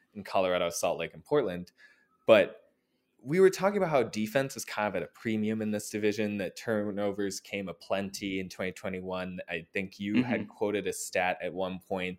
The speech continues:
Speaker 1: that San Diego had the best turnover margin of anyone in the West Division in twenty twenty-one, and they were ninth
Speaker 2: Yeah,
Speaker 1: in the
Speaker 2: something like
Speaker 1: A U D L.
Speaker 2: that.
Speaker 1: So everyone
Speaker 2: Right.
Speaker 1: below the division winner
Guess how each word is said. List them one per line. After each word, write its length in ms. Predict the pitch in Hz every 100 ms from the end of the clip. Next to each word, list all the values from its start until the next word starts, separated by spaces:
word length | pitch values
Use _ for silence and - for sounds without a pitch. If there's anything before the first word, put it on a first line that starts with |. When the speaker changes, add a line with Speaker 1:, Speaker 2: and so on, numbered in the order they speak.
| -
Speaker 1:
that 240 | 82 78 _ _ _ _ -
San 320 | - 123 120
Diego 460 | 107 104 107 110
had 420 | 104 107 95 90 92
the 180 | 92 87 - -
best 640 | 92 95 - - - - - _ _ _ _ -
turnover 560 | - 123 120 120 120 127
margin 560 | 123 123 123 131 127
of 320 | 127 107 110 -
anyone 420 | 101 110 110 113 113
in 140 | 113
the 80 | 113
West 240 | 107 110
Division 380 | 113 110 113 110
in 80 | 107
twenty 200 | - 104
twenty-one, 420 | - 110 107 104
and 180 | 101 90
they 100 | 90
were 160 | 85 85 82
ninth 400 | 82 90 127 - _ _ _ _ _ _ _ _ _ _ _ _
Speaker 2:
Yeah, 220 | 127 117 117
Speaker 1:
in 60 |
the 180 | 131 143
Speaker 2:
something 240 | 143 143
like 0 |
Speaker 1:
A 60 | 147
U 0 |
D 0 |
L. 140 | 143
Speaker 2:
that. 240 | 143 - -
Speaker 1:
So 360 | - 123 110 104
everyone 440 | 117 117 120 117
Speaker 2:
Right. 120 | 107
Speaker 1:
below 600 | - 104 98 101 101 107
the 140 | 101 98
division 540 | 95 92 92 98 92
winner 400 | 90 95 101